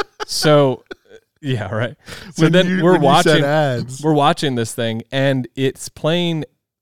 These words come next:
Speaker 1: ads at the worst
Speaker 2: Worst time.
Speaker 1: possible time.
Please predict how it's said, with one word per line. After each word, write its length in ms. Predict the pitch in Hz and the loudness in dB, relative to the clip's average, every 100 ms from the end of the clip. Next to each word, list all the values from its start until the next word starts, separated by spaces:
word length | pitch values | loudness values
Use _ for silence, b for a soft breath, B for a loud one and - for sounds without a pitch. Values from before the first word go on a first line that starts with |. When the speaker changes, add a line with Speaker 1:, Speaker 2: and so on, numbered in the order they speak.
| _ _ _ - | _ _ _ -8
Speaker 1:
ads 560 | 120 120 120 104 101 - - | -4 -2 -2 -4 -10 -14 -8
at 260 | 107 - _ | -8 -8 _
the 480 | 123 107 160 165 165 | -14 -4 -2 -2 -4
worst 120 | 127 | -8
Speaker 2:
Worst 540 | 120 123 139 139 - - | -4 2 4 2 0 -4
time. 160 | 123 | -2
Speaker 1:
possible 360 | 127 117 110 101 | -2 -4 -8 -12
time. 240 | 104 87 | -12 -14